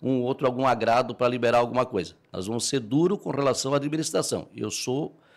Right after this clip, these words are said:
é, bastante criterioso, vou montar uma grande equipe e o, o que nós vamos fazer de melhor é administrar com mãos de ferro o município de Guaramirim.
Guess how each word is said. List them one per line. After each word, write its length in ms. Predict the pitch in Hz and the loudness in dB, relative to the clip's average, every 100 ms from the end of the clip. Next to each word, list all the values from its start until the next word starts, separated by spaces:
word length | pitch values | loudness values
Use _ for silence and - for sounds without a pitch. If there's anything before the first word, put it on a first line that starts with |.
| _ _ _ | _ _ _
é, 480 | - 110 113 110 104 | 0 2 4 2 0
bastante 640 | 101 110 110 - 160 180 - | -4 -2 -2 0 -2 -2 -4
criterioso, 800 | 143 139 135 113 139 185 180 117 | -6 -2 -2 0 0 0 -2 -8
vou 140 | 123 | -4
montar 240 | 117 110 | -4 0
uma 140 | 131 107 | 2 2
grande 320 | 107 175 185 | 2 0 0
equipe 440 | 156 143 165 226 - - - _ | -2 0 0 -4 -14 -20 -20 _
e 120 | 101 120 | -2 0
o, 420 | 135 - 123 120 _ _ | 0 -4 -8 -8 _ _
o 100 | 123 | -14
que 200 | 107 147 | -4 0
nós 160 | 175 135 | 0 2
vamos 160 | 160 | 0
fazer 260 | 156 143 151 | 0 0 0
de 120 | 147 | 0
melhor 340 | 170 139 151 175 | 2 4 4 4
é 80 | 160 | 2
administrar 800 | 156 156 156 135 - 160 151 - | 2 2 0 0 0 0 0 -8
com 120 | 131 | -4
mãos 300 | 127 160 156 | 0 2 0
de 80 | 131 | -4
ferro 360 | - 135 139 135 | -2 2 2 0
o 40 | |
município 320 | 127 - 120 | -6 -8 -10
de 60 | 120 | -6
Guaramirim. 420 | 131 135 127 104 | -4 -4 -6 -12